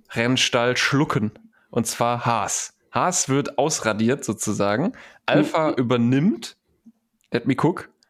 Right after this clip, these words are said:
Speaker 1: Let him cook. <laughs> Lasst mich kochen. Und damit geht Hülkenberg zu Alpha. Der wird quasi übernommen. Und Joe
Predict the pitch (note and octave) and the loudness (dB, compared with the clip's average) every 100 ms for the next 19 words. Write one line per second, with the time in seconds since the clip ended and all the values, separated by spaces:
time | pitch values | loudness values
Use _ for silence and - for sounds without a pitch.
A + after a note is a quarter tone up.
0 | _ _ - A#2+ F#3+ C3+ E3+ G#3+ - - | _ _ -2 2 2 2 0 2 -4 -6
1 | - - - - - - - C3+ E3+ G3 | -18 -20 -6 -6 -4 -6 -2 -2 0 -4
2 | - - - - - - C3+ C3 - - | -10 -16 -16 -16 -18 0 0 0 -8 -2
3 | C3 D#3 F3+ - C#3+ C3+ - G3+ - C3+ | 0 2 0 0 -2 0 0 2 2 2
4 | G#2+ A2 C3+ - C3 - B2+ F3+ - G#2 | 2 2 0 -6 -4 0 0 0 -2 -2
5 | C4+ - _ _ _ _ A#2 A#2 - C3+ | -2 -8 _ _ _ _ -2 -2 -2 -2
6 | B2+ B2 A2+ A2 A2+ B2 A3+ - _ _ | 0 0 2 2 2 2 0 -2 _ _
7 | _ _ _ _ _ _ _ _ - - | _ _ _ _ _ _ _ _ -10 -2
8 | D3+ - - B2 B2 C#3+ F3+ E3+ G#3 | -2 -2 -2 -2 2 2 2 2 0